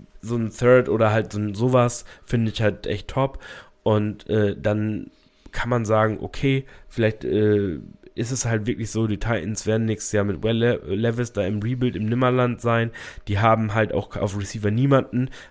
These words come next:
außer Hopkins. Die haben eigentlich auch Cap Space, also das macht für die eigentlich auch nicht so wirklich Sinn, Hopkins abzugeben, außer er will weg halt, ne? Aber ja, also, äh, finde ich völlig okay. Und,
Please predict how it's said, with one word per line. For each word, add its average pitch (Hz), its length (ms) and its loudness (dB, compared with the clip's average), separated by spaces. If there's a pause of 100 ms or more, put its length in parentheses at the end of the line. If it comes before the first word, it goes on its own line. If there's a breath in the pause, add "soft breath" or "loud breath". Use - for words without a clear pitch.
außer 107 340 2
Hopkins. 120 480 -2
Die 104 140 -2
haben 101 180 -2
eigentlich 95 260 -2
auch 87 100 -10
Cap 113 200 -2
Space, 98 300 -2
also 90 180 -2 (280 loud breath)
das - 120 -8
macht 101 180 0
für 98 120 -6
die 98 100 0
eigentlich 95 180 -2
auch 95 60 -2
nicht 95 140 -4
so 92 240 -4
wirklich 85 180 -6
Sinn, 95 300 -4
Hopkins 98 280 -6
abzugeben, 98 460 -4
außer 95 280 -6
er 92 180 -4
will 110 240 2
weg 104 240 -2
halt, 104 280 0
ne? 104 200 -4 (480 loud breath)
Aber 98 420 0 (400)
ja, 87 380 -2 (140)
also, 120 200 2 (120)
äh, 92 120 -8 (380)
finde 165 220 -2
ich - 80 -8
völlig 117 280 -2
okay. 120 380 0
Und, 98 220 -4